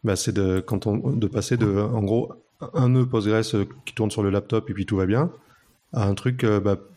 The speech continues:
qui est plutôt, euh, de qualité de production. Et donc, euh, pour passer en production, il faut de la résistance, de la tolérance aux pannes.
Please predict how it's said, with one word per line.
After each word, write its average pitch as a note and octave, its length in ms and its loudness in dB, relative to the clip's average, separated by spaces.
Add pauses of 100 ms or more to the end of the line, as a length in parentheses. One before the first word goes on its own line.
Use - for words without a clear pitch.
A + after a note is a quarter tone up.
(500)
qui - 80 -4
est - 20 -6
plutôt, A#2 460 2
euh, F#2+ 540 2 (580)
de G#2 80 0
qualité A2 440 2
de G2 360 2
production. B2+ 520 -2 (680)
Et G#2 100 -2
donc, A#2 260 0
euh, G2 180 2
pour G2+ 180 -6
passer G#2+ 220 -2
en G2+ 80 0
production, G#2 460 0
il B2 60 0
faut B2 160 -2
de G#2+ 60 0
la G2+ 80 2
résistance, G2 500 0
de G#2 60 0
la F#2+ 60 0
tolérance G#2+ 420 2
aux G#2 60 0
pannes. C3 280 -2